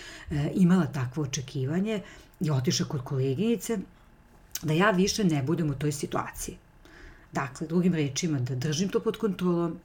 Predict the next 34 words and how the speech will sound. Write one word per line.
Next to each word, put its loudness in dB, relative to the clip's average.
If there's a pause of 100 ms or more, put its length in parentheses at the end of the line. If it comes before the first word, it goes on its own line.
(200)
da -2
u -6
sličnom 0
izazovu 0
tačno -2
znam 0
šta -2
ću -2
raditi -2 (520)
i 8
kad -4
to 2
primenim, 2 (140)
da -4
to 0
apsolutno -2
ima 4
efekta. -4 (840)
Drugim 0
rečima, 0
da 0
znači -6
više -2
nikad -4
slični 0
ispadi -2
se -6
ne 0
dešavaju, 2
da 0
oboje 2
budemo -2
pod -4
kontrolom. -2